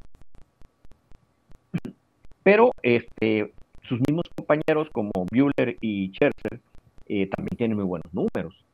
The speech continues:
No tienen veinte victorias, pero, por ejemplo, Buehler tiene quince y Scherzer también tiene quince. Eh, eh, Buehler es número uno en, en salidas de calidad, con veintisiete. Son números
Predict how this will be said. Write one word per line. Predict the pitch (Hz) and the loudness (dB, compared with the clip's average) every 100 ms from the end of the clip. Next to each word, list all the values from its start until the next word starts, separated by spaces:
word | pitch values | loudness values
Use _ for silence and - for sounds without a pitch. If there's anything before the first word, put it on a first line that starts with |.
| _ | _
No | - 101 | -6 -4
tienen | - 139 131 | -2 0 2
veinte | 135 160 | 2 0
victorias, | 139 - 165 151 151 - - _ - - | -2 2 2 2 -2 -6 -20 _ -14 -2
pero, | 104 101 98 | 2 4 4
por | 95 95 | 2 -2
ejemplo, | 120 160 | 0 2
Buehler | 160 180 156 | 4 6 4
tiene | 113 107 98 | 0 -4 -2
quince | - - - 160 139 | -4 -4 -4 -4 -2
y | 92 | -4
Scherzer | - 98 92 101 87 | -4 -6 -6 -10 -12
también | - 87 90 | -10 -10 -8
tiene | - 101 - | -8 -10 -8
quince. | - - 117 113 _ _ - - _ _ - - | -8 -8 -10 -12 _ _ -20 -20 _ _ -12 -4
Eh, | 104 104 101 - - _ _ _ | 0 0 -2 -6 -14 _ _ _
eh, | 107 101 101 98 | -4 -2 -2 0
Buehler | 110 165 156 147 | 6 6 6 2
es | - - | -4 -6
número | - 147 104 120 | -2 -2 0 -2
uno | 120 143 | -2 -4
en, | 107 98 | -6 -8
en | 92 | -10
salidas | 92 92 120 | -6 -4 -6
de | 113 | -8
calidad, | - 85 80 - 269 - _ - - - _ - - | -8 -8 -6 -8 -8 -14 _ -20 -20 -20 _ -14 -4
con | 101 90 | 0 0
veintisiete. | 95 90 - - 151 196 110 - _ - | -2 -4 -8 2 2 2 -10 -12 _ 0
Son | 170 | 2
números | 185 220 208 | 4 2 0